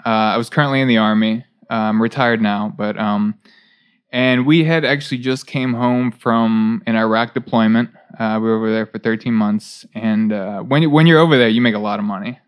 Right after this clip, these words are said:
uh, and you have nothing to spend it on. So we, a bunch of us came home and bought motorcycles. Uh, we went through the motorcycle, uh, training sessions, e-, everything you have to do, get your license and everything like that.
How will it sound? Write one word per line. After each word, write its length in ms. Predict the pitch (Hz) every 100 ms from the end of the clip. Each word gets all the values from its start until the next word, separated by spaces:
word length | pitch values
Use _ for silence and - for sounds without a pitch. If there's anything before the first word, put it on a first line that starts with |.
| -
uh, 40 |
and 380 | 113 110 104 117
you 60 | 127
have 60 |
nothing 320 | 131 131 117 101
to 60 |
spend 260 | - 104 98
it 80 | 98
on. 200 | 113 113
So 140 | 117
we, 340 | 131 151 135 120
a 100 | 123
bunch 260 | 147 170
of 100 | 175
us 120 | 143 -
came 220 | 127 113
home 280 | 113 110 107
and 100 | 104
bought 200 | 104 123
motorcycles. 720 | 139 110 101 95 110 117 - _ _ _ -
Uh, 140 | 107
we 80 | 110
went 240 | 113 117 120
through 160 | 117
the 60 | 110
motorcycle, 720 | 110 110 110 120 110 104 101
uh, 300 | 107 107 110
training 400 | - 120 113 113
sessions, 720 | - 110 107 110 113 110 -
e-, 40 |
everything 580 | 110 110 80 113 117 117
you 60 | 110
have 80 | 110
to 60 |
do, 140 | 113 110
get 160 | 107
your 120 | 110
license 500 | 110 113 107 110 113
and 100 | 110
everything 300 | 107 107 110
like 220 | 104 101 104
that. 260 | 101 -